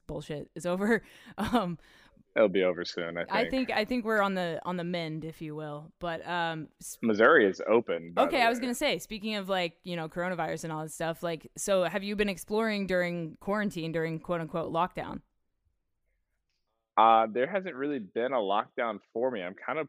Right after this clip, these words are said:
Speaker 2: privileged, I guess,
Speaker 1: <laughs>
Speaker 2: in a sense that, like, I live, I live directly in the middle of downtown. Like, I moved downtown for a reason to, like, be in the action all the time. And so during this whole thing since March fifteenth,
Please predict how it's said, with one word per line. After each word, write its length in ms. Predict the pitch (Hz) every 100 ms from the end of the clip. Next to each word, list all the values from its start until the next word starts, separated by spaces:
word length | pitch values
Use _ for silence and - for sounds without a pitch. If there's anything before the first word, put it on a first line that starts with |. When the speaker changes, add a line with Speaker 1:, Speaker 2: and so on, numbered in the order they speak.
| _
Speaker 2:
privileged, 500 | - 117 156 175 -
I 120 | 180
guess, 280 | 180 190 202
Speaker 1:
<laughs> 120 | -
Speaker 2:
in 100 | 185
a 40 | 185
sense 300 | - 196 208 131
that, 120 | 110
like, 180 | 98 98 -
I 180 | 104 120
live, 340 | 123 123 127 120 _ 117
I 60 | 151
live 200 | 165 127
directly 380 | 113 113 110
in 80 | 101
the 80 | 101
middle 180 | 98 95
of 80 | 85
downtown. 360 | 87 - 87 76
Like, 120 | 82
I 120 | 95 98
moved 520 | 101 104 98 87 - _
downtown 420 | 110 95 101 92 87
for 100 | 95
a 60 | 90
reason 340 | 90 87 87
to, 80 | -
like, 140 | 85 - _ -
be 300 | 107 101 95
in 120 | 98
the 80 | 92
action 380 | 85 87 - 80
all 160 | 71 78
the 120 | 82
time. 240 | 78 67 - _ _ _ _ _ _ _ -
And 600 | 101 92 92 92 90 87 - _ _ _ _ _ -
so 540 | - 107 98 104 113 _ 226 113
during 340 | 107 131 170 165
this 160 | 165
whole 580 | - 117 131 151 151 143
thing 240 | 147 135 104
since 240 | 120 113
March 300 | 95 104 - -
fifteenth, 400 | 131 143 117